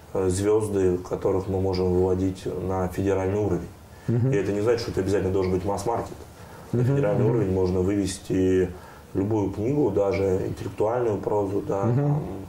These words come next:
Speaker 1: сложную какую-нибудь.
Speaker 2: Потрясающая вещь.
Speaker 1: Художественную.
Speaker 2: Э, на самом деле, вот я уже второй раз от вас слышу, э, вот примерно одними и тебе, и теми же словами, что для любого автора можно найти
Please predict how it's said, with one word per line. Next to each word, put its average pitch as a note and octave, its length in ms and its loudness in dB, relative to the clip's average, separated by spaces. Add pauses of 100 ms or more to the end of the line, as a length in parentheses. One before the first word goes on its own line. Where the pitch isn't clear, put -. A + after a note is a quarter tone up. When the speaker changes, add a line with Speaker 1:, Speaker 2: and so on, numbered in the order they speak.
(540)
Speaker 1:
сложную F#2+ 440 0
какую-нибудь. G2 720 -6 (520)
Speaker 2:
Потрясающая E3 600 2
вещь. F#3+ 240 2
Speaker 1:
Художественную. C3+ 440 2
Speaker 2:
Э, B2 40 0
на C3 140 0
самом E3+ 260 0
деле, E3+ 160 2
вот C3+ 180 0
я D#3 180 4
уже D3+ 140 0
второй D#3 300 0
раз G3+ 220 0
от C#3+ 300 -2
вас D#3 240 -2
слышу, E3 460 0
э, A#2+ 200 2
вот B2+ 240 0
примерно D#3+ 420 2
одними C#3+ 300 2
и - 220 -2
тебе, C#3+ 220 0
и C#3+ 140 0
теми D3 200 0
же B2 120 2
словами, B2 440 0
что A#2 280 0
для A#2+ 260 2
любого C3+ 440 4
автора E3 360 0
можно C#3 340 2
найти B2 680 0